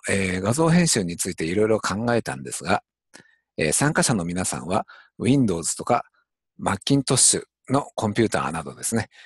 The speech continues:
いろいろな環境で、えー、コンピューターをお使いのようなので、えー、パソコンにインストールするタイプのソフトウェアではなくて、えー、実際に僕が日常的に使っている、えー、Chromeというウェブブラウザ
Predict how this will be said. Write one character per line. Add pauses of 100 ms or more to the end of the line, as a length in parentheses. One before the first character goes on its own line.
(140)
い
ろ
い
ろ
な
環
境
で、 (360)
え
ー、
コ
ン
ピ
ュ
ー
タ
ー
を
お
使
い
の
よ
う
な
の
で、 (580)
え
ー、
パ
ソ
コ
ン
に
イ
ン
ス
ト
ー
ル
す
る
タ
イ
プ
の
ソ
フ
ト
ウ
ェ
ア
で
は
な
く
て、 (680)
え
ー、
実
際
に
僕
が
日
常
的
に
使
っ
て
い
る、 (320)
え
ー、
Chrome (260)
と
い
う
ウ
ェ
ブ
ブ
ラ
ウ
ザ